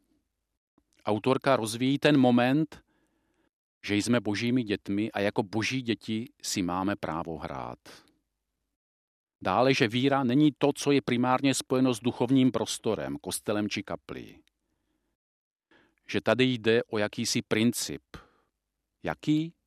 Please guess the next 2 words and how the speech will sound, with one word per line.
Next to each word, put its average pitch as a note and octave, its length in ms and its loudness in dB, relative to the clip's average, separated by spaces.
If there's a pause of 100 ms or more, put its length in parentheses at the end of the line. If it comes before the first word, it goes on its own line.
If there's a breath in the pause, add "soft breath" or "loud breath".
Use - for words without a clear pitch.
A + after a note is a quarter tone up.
(1500 soft breath)
Inu G3+ 200 4
takový, F#3+ 640 2